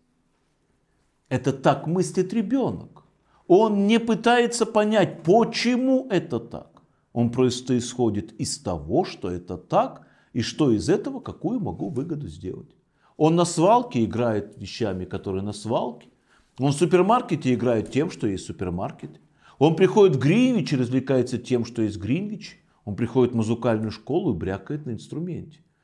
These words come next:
Ему не важно, чем отличается музыкальная школа от Гринвича. Он этим не заморачивается.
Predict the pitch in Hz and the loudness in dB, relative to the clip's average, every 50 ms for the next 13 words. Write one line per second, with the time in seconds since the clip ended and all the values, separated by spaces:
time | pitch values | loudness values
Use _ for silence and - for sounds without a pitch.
0 | _ _ - 117 135 156 180 196 214 254 269 240 180 143 165 160 151 151 - 202 | _ _ 0 2 4 4 6 6 4 4 4 4 2 2 0 0 0 0 0 2
1 | 196 175 160 151 151 156 151 156 175 170 160 156 160 - 143 151 147 139 156 151 | 2 2 0 0 0 0 0 2 2 2 2 2 0 -2 -2 -2 -2 -2 -2 0
2 | 151 151 139 135 131 135 127 127 - - 160 156 156 151 156 156 156 160 147 143 | 2 2 2 2 2 -2 -4 -6 -6 -4 -2 -2 0 -2 -2 -4 -4 -4 -4 -4
3 | 123 117 147 185 - 151 123 107 - - - 107 - - - _ _ _ - 147 | -4 -4 -4 -4 -4 -4 -4 -6 -6 -8 -10 -10 -10 -12 -16 _ _ _ 4 4
4 | 151 147 147 156 151 143 143 143 127 127 139 147 143 117 95 127 131 139 156 175 | 6 6 6 4 2 2 0 0 0 0 0 -2 -2 -2 -2 -2 -4 -4 -4 -4
5 | 202 208 180 143 - - 101 87 85 - - - - - | -4 -6 -6 -8 -10 -14 -14 -14 -14 -16 -18 -20 -20 -20